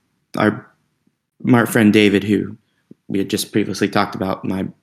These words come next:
buddy growing up, he's actually now a manager, um,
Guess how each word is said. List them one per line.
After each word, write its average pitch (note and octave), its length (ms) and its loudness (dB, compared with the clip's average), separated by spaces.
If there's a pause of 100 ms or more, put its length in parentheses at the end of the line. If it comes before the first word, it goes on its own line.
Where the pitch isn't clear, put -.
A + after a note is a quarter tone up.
(160)
buddy G2 200 -2
growing F#2+ 300 -4
up, - 320 -6 (380)
he's A#2+ 200 4
actually A2 280 2
now G2 360 2
a F#2+ 540 -4 (220)
manager, G2+ 680 -2 (560)
um, F#2+ 560 -10